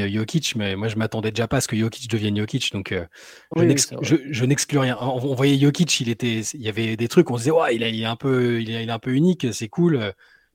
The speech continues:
Speaker 1: mais personne pensait qu'il dominerait comme il domine là, en fait. Donc,
Speaker 2: Ouais.
Speaker 1: euh, je, voilà, je maintiens bien sur l'évolution de, du jeu et des postes dominants et des profils plutôt de joueurs dominants, parce que les postes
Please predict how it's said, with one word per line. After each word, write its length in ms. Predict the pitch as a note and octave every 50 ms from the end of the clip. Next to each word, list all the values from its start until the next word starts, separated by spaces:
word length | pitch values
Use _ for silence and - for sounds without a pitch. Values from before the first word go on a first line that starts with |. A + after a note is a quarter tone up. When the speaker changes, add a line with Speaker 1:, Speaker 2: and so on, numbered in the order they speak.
| _
Speaker 1:
mais 80 | G#2 G2
personne 400 | - G#2+ - - - A#2+ A#2 G#2+
pensait 300 | - A2 G2+ - - A2+
qu'il 140 | - - -
dominerait 360 | A2 G2+ G#2 G2+ G#2 G#2 G#2+
comme 160 | G2+ A2 G2
il 80 | G2 G2
domine 300 | G2 G2 G2 G2 G#2 B2+
là, 160 | C#3 C3+ B2+ _ _
en 100 | - G2+
fait. 140 | G#2 F#2+ - _ _ _ _ _ _ _ _ _ _ _ _ -
Donc, 200 | G2+ G#2 G2 -
Speaker 2:
Ouais. 60 | A#2 G#2
Speaker 1:
euh, 480 | G2+ G2 F#2+ F#2+ F#2+ F#2+ F#2+ G2 G2
je, 360 | G2 G2+ A#2 G#2+ G#2 G#2 G2+
voilà, 280 | G2 G2+ A2+ G#2+ G2 G2
je 100 | G#2 G2
maintiens 240 | A2+ C3+ C3 - D#3
bien 140 | C#3 D#3+ E3+
sur 140 | D#3+ - D3+
l'évolution 560 | C#3+ D3 D3 E3 D#3+ E3 D3+ - - F3 E3+
de, 180 | D3 D3 C#3 C3
du 140 | B2+ C#3
jeu 200 | C3+ C#3+ D#3+ E3 D#3+
et 40 | C3+
des 120 | B2 A#2+
postes 300 | - C#3+ C3 - - C#3
dominants 440 | B2+ B2 C3 C3 C#3 C#3 D3 D3 C#3+
et 80 | C3
des 100 | A2+ A#2
profils 380 | A2 - - E3 - - F3 D3+
plutôt 260 | - - C3 - C3
de 60 | A#2
joueurs 160 | A2+ B2 C3 A#2+
dominants, 300 | B2 A#2+ C3 D3 D#3+ D3+
parce 100 | - -
que 80 | B2+
les 100 | A2 A2
postes 320 | - - B2 A2+ - -